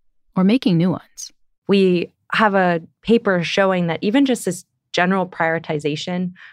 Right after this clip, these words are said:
Speaker 2: of money over time means that we're less likely to interact with a peer. So we spend eighteen percent less time interacting. And we know that these small social moments are some of the happiest in our day.
Speaker 1: These results got me thinking about why I'm so busy.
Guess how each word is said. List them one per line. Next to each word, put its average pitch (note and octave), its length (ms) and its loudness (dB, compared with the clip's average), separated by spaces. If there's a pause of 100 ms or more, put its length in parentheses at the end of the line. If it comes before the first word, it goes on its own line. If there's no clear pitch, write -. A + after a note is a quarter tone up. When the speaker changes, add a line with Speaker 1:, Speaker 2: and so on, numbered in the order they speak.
(140)
Speaker 2:
of D#3+ 160 -2
money D#3+ 480 -4 (120)
over D#3+ 220 -4
time F3 480 -6 (480)
means G#3+ 260 2
that G3+ 120 2
we're G3 120 0
less F#3+ 280 -2
likely F#3 340 -2
to F3 280 -4
interact D#3+ 640 -2
with D3+ 120 -4 (160)
a D#3 60 -4
peer. - 500 -4
So - 160 -6
we F#3+ 60 0
spend F#3 340 -2
eighteen G3+ 380 2
percent D#3+ 360 -4
less C#3+ 220 -4
time C#3 260 -6
interacting. D#3 840 -6
And F3 160 2
we G3+ 80 6
know F#3 180 4
that E3+ 160 -4
these E3 160 -2
small E3 480 0
social E3+ 400 -2
moments F3 420 2
are E3+ 80 -2
some F3 180 0
of D#3 100 -2
the D#3 60 0
happiest D#3+ 560 -2
in D3+ 100 -4
our D3 100 -8
day. - 420 -12 (300)
Speaker 1:
These E4+ 220 0
results G#4 280 0
got - 140 0
me G3 140 2
thinking E3+ 320 -2
about D3+ 240 -4
why F#3+ 320 0
I'm A#3 220 2
so E3 160 -4
busy. E3+ 520 -6